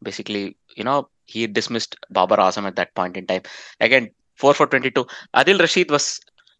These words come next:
you know, he was expected to bowl his overs up front in the first half already.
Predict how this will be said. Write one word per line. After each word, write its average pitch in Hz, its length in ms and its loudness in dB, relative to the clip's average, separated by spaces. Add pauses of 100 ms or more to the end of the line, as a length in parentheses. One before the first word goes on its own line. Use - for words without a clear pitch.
(100)
you 110 80 -8
know, 139 80 -2
he 127 100 -4
was 117 160 0
expected 135 480 -4
to 110 80 -6
bowl 110 200 0
his 104 120 -2
overs 104 220 -2
up 87 180 -6
front 92 280 -8
in 82 80 -10
the - 80 -12
first - 300 -8
half 78 220 -8
already. - 400 -16